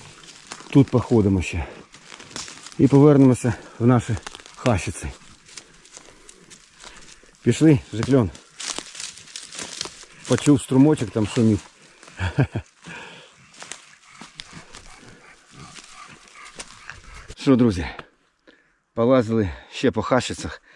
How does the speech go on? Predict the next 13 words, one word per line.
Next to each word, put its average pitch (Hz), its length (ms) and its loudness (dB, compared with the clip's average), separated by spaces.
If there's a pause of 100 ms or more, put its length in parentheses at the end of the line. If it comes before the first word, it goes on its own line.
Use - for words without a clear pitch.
(280)
декілька 113 460 0
лисичок, 107 460 -2 (540)
білих 131 460 4 (120)
більше 98 440 -2 (160)
нема. 98 360 -4 (800)
Але 113 200 -4
і - 40 -4
так 147 220 -2
гарно 117 340 2
знайшли, 90 500 -6
ну, 98 360 -4 (800)
собаки 120 500 0
набігались. 101 760 0